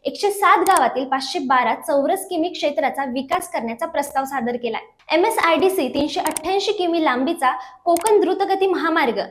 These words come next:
आणि चारशे अठ्ठ्याण्णव किमी लांबीचा रेवस रेडी सागरी किनारा मार्ग बांधणार आहे. या प्रकल्पामुळे वाढवण आणि पालघर परिसराचा विकास वेगाने होईल. नवीन शहराच्या उभारणीमुळे या भागात आर्थिक विकासाला चालना मिळेल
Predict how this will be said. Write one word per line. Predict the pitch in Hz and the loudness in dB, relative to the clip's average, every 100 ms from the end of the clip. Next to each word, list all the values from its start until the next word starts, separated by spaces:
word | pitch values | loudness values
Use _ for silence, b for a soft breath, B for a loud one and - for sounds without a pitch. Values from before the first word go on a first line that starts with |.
| B B - | B B -6
आणि | 233 | -2
चारशे | 269 285 262 - | 0 0 0 0
अठ्ठ्याण्णव | - 294 - 349 403 | -2 -4 -4 0 0
किमी | 392 370 349 | 0 0 2
लांबीचा | 269 254 339 294 247 | 0 0 -2 0 0
रेवस | 247 262 349 359 | 2 2 0 0
रेडी | 285 262 | 0 0
सागरी | 359 359 277 269 392 | -2 0 0 2 0
किनारा | 381 339 320 | 0 -2 -2
मार्ग | 320 254 247 | -2 -2 -2
बांधणार | 254 226 226 226 | 0 0 0 -4
आहे. | - - _ _ _ b b | -6 -10 _ _ _ b b
या | 370 | 4
प्रकल्पामुळे | 427 370 370 370 403 330 262 | 6 6 6 4 6 4 2
वाढवण | 262 254 247 285 233 | 2 2 4 0 -2
आणि | 254 | -4
पालघर | 277 269 240 262 320 | -2 0 0 0 -2
परिसराचा | - 302 311 359 285 - 262 | 0 0 0 0 -2 -2 -4
विकास | 240 240 269 302 262 | -4 -4 -6 -6 0
वेगाने | 277 269 262 | 0 2 0
होईल. | 240 233 - _ B - | -2 -6 -12 _ B -2
नवीन | 320 427 | 0 2
शहराच्या | 453 415 392 392 392 | 2 2 6 6 4
उभारणीमुळे | 339 320 320 381 370 269 269 | 2 2 2 0 0 0 0
या | 294 | 0
भागात | 311 302 240 277 | 0 0 -2 -4
आर्थिक | 240 240 247 339 | -4 -4 -4 -6
विकासाला | 254 247 233 285 285 | -4 -4 -4 -2 -4
चालना | 339 311 269 269 | 0 4 4 4
मिळेल | 269 233 185 | 0 -2 -6